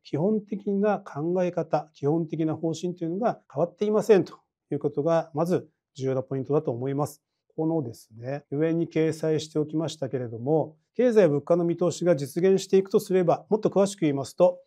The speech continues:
経済物価の見通しというのは展望レポートに記載されている実質ジーディーピーと、それから物価の見通しでございます。この見通しが実現していく、つまり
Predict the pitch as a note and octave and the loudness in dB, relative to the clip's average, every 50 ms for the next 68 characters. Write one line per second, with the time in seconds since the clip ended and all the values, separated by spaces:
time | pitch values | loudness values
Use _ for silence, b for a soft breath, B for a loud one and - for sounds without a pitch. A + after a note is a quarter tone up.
0 | _ _ - A#3+ C4 C4 A#3+ G3+ F#3+ E3+ D3+ C#3 B2 A#2 B2+ C#3+ C#3 _ - F#3+ | _ _ 0 2 2 4 2 4 4 2 2 2 0 -2 -4 -6 -6 _ -2 0
1 | F#3+ F3+ D3 C3+ C3+ - F#3+ G3+ G#3 G3+ G3+ - E3+ D#3+ E3 F#3 G3 D#3+ - - | 0 2 0 -2 0 2 2 2 2 0 0 -2 0 0 2 2 2 2 2 0
2 | - E3 E3 E3 D#3+ D#3+ E3 D#3+ E3+ D#3+ E3 F3 F3 E3+ E3+ C3+ A#2+ A#2 - - | -2 -2 0 0 0 0 0 0 -2 -2 0 0 0 0 0 -4 -6 -8 -12 -12
3 | - - D3 D3 D3 - D3+ D3 C#3+ C#3+ - - D3+ D3 D3 C#3+ F3 F#3+ F#3+ F#3+ | -4 0 0 0 0 0 -2 -2 -2 -4 -4 -4 -2 -2 0 0 2 2 2 0
4 | - _ - B2+ C#3 - - D3+ - - D#3 D#3 D#3 D3+ D3+ D#3 D#3 B2 - - | -2 _ -12 -10 -10 -10 -10 -12 -8 -4 -2 0 0 -2 -2 -2 -4 -4 -4 0
5 | - F3 E3+ E3+ - - - D3 C#3+ C#3 - F3 D#3+ C#3 C3 C3+ C3+ - - E3+ | 4 4 4 4 2 -10 -6 -6 -4 0 2 0 0 0 -2 -6 -6 -2 -2 0
6 | E3 C3+ C3 B2 - F#3+ F3 - - F3 D#3 C#3+ C3+ C3 B2 A2 G#2+ G#2+ _ _ | 0 0 -4 -2 -2 -2 -2 0 0 2 2 2 0 -2 -6 -8 -12 -18 _ _
7 | _ _ _ - F3 G3 G#3+ G#3+ A3 G#3 G#3+ A3+ A3 G#3 G#3 - F#3+ F#3 G3+ G3+ | _ _ _ -4 0 2 4 4 2 4 6 8 8 6 6 2 0 4 4 4
8 | F#3+ G3 - B2 B2+ B2 D3+ F3+ G#3+ A3 A3 G3+ G#3 - G#3 G3 F#3 G3 - F3 | 4 2 -4 -10 -10 -6 -2 0 2 2 2 0 0 0 0 0 0 0 0 -2
9 | D#3+ - - - - A#3 A3 G3 D#3 C3+ D3 D3+ D3+ D#3 | -2 -2 -8 -8 -2 2 2 4 4 4 2 0 0 -2